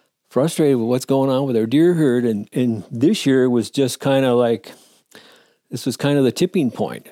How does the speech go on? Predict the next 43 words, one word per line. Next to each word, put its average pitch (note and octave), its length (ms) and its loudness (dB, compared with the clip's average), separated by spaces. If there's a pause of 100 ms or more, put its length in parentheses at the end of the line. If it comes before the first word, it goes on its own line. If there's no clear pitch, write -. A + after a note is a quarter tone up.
(140)
It's B2 160 -16
been B2 180 -4
going B2+ 240 2
down C3+ 280 0
for A#2+ 160 -4
years, D#3+ 580 0 (220)
uh, G#2+ 260 -4
deer B2 240 2
numbers. C3+ 460 0 (360)
A - 60 -10
lot A#2 220 2
of B2 100 -4
people D3 240 2
have A2 160 0
walked B2 300 0
away C3+ 320 2
from C3+ 180 -6
deer C#3 240 0
hunting, D#3 480 -4 (300)
you A#2 80 -6
know, G#2+ 100 -6
camps C3+ 400 -6
have B2 80 -4
been C#3 160 -2
for C3 160 -4
sale. C#3 520 0
They've G2 180 -4
moved. B2 420 -4
People D3 300 -4
have B2 140 -4
just B2 340 -4 (640)
gotten A2+ 240 -4
tired D#3 320 0
of G2 80 -2
it. - 160 -14
You A2 80 -6
know, A2+ 160 -4
they, G#2+ 220 0 (100)
they, G2 340 -4 (240)
people A#2+ 240 -4
wanna A#2 300 -2
see C#3+ 240 -4
deer. C#3+ 480 0